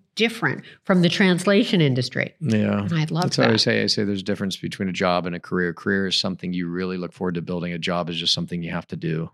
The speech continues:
Speaker 2: And
Speaker 1: Yes.
Speaker 2: so it was more of a job for you.
Speaker 1: It felt like a job. And, and I understood, yes, the culture was not for me, but then also I quickly realized that doing that kind of work was
Speaker 2: And
Speaker 1: not for me.
Speaker 2: so this was,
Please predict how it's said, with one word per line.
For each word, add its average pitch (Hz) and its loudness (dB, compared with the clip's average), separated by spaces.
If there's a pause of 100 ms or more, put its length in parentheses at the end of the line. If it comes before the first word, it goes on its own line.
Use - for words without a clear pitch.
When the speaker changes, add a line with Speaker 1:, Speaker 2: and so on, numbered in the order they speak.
(140)
Speaker 2:
And 120 -2
Speaker 1:
Yes. 98 0 (120)
Speaker 2:
so 90 -2
it - -4
was 90 -6
more 92 -2
of 87 -2
a 92 -4
job 85 -2
for - -8
you. - 0
Speaker 1:
It 214 -2
felt 254 0
like 226 2
a 240 2
job. 254 0
And, 196 0 (200)
and 214 2 (400)
I 202 6
understood, 202 0
yes, - 0
the 196 -2
culture 269 0
was 226 2
not 208 4
for 202 -2
me, 180 4
but 185 -6
then 208 -2
also 175 0 (580)
I 175 4
quickly 175 2
realized 151 2 (100)
that 151 2
doing 175 4
that 143 4
kind 147 2
of 139 2
work 120 0
was 160 0
Speaker 2:
And 147 4
Speaker 1:
not 131 0
for 135 -6
me. 139 -4
Speaker 2:
so 160 4
this 143 0
was, 123 0